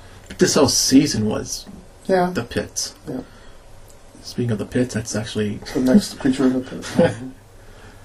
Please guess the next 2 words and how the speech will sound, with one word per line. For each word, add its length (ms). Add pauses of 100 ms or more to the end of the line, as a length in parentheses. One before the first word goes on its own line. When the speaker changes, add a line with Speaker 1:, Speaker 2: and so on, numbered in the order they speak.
(480)
Speaker 2:
Um, 640 (1200)
uh, 200